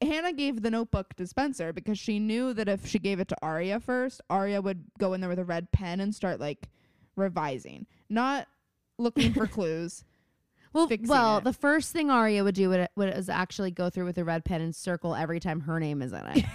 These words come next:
Speaker 1: <laughs>
Speaker 2: And then she would go through and fix all the grammatical errors.
Speaker 1: Yes.
Speaker 2: And then she would go through and get really technical and be like, "The flow and the sentence structure's off." And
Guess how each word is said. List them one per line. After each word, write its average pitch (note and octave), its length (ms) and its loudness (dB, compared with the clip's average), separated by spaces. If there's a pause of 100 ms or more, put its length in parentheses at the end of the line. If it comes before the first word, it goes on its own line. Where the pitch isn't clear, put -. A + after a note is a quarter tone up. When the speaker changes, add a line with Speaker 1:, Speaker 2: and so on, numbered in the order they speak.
(240)
Speaker 1:
<laughs> - 80 2 (320)
Speaker 2:
And G#3 720 2
then C#4+ 480 4
she C#4 240 6
would C#4 160 4
go G#3 220 4
through F#3 400 0
and F3+ 260 -6
fix F#3+ 300 -6
all E3+ 180 0
the F3 80 -4
grammatical E3+ 680 2
errors. D3+ 640 -2
Speaker 1:
Yes. F3 380 -2
Speaker 2:
And G#3+ 220 2
then A#3+ 160 4
she D4+ 140 0
would B3+ 160 2
go A3 180 6
through G3 440 4
and F#3+ 200 2
get E3 160 0
really F#3 260 0
technical F3+ 420 -6
and F3 60 0
be F3+ 60 2
like, F3 160 0
"The G#3+ 80 -6
flow D#3+ 420 0
and E3 120 0
the E3 80 0
sentence D3 340 -6
structure's F#3+ 420 -2
off." G3 360 2 (340)
And F#3+ 420 -4